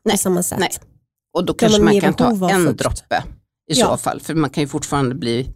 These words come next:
Speaker 1: yttorr, liksom.
Speaker 2: Ja. Så jag tänker att, eh,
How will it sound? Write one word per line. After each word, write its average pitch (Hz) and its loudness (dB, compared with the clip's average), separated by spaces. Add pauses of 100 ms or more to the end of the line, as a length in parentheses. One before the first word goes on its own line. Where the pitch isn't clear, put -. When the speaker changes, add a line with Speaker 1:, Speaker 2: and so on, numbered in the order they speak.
(160)
Speaker 1:
yttorr, 139 -2
liksom. - -4
Speaker 2:
Ja. 233 0 (440)
Så - -4
jag 294 -2
tänker 254 -2
att, - -4
eh, 233 0